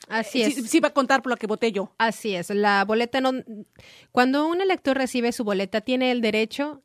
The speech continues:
Speaker 1: a ejercer su voto en todas las contiendas que aparecen en esa boleta.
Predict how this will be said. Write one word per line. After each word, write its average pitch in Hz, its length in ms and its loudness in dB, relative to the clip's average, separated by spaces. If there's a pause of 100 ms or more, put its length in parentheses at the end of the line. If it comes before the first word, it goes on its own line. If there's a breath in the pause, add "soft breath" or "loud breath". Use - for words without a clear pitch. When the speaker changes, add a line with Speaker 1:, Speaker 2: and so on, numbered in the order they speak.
(140)
Speaker 1:
a 202 100 0
ejercer 208 340 -2
su 247 160 -4
voto 233 380 -2
en 220 160 -2
todas 254 180 2
las 233 140 0
contiendas 196 420 -4
que 202 80 -2
aparecen 175 360 -4
en 170 40 -4
esa 170 160 -8
boleta. 156 420 -10